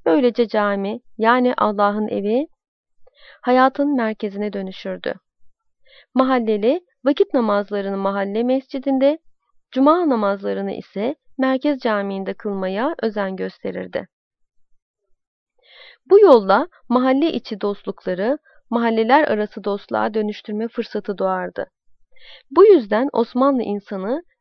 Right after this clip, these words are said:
çağın insanına musallat olan depresyon ve panik atak gibi ruh hastalıklarından habersiz yaşardı. Kadın ve erkek sohbet eşliğinde yüreklerini boşaltır, aynı metotla kendilerini if-,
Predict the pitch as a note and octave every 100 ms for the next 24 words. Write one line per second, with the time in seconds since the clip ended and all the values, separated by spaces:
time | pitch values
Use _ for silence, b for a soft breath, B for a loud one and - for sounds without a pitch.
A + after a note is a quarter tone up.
0 | - C#4 D4+ D#4+ A#3+ - A3 G3+ G#3 G#3
1 | - G3+ G3 G3+ - G3+ G3 B3 - b
2 | - B3 A#3+ B3 A#3+ C4+ C#4+ B3+ A#3 -
3 | A#3+ C#4 A3 - G3+ G3 - F#3 G#3+ D4
4 | _ _ _ - D#4 A#3+ - G#3 G3 -
5 | G3 F#3+ G3 C4 C#4 B3+ C4 B3+ C4 A3+
6 | G3 - F#3+ F#3 - F#3+ _ _ _ _
7 | B B B - A3 D4+ F#4 - C4 B3+
8 | C4 - A#3+ A3 G#3+ A3+ G#3 G#3 - G3+
9 | G3 G3 G3+ B3+ _ _ A#3 A3+ - G3
10 | F#3+ F#3 G3+ - A3+ G#3+ - B3+ C#4+ _
11 | b b _ C#4 F#4 E4+ A#3 - G3 F#3+
12 | G3+ G3+ C#4 - _ - A#3+ A3 G#3+ G#3
13 | G#3 A#3+ A3+ -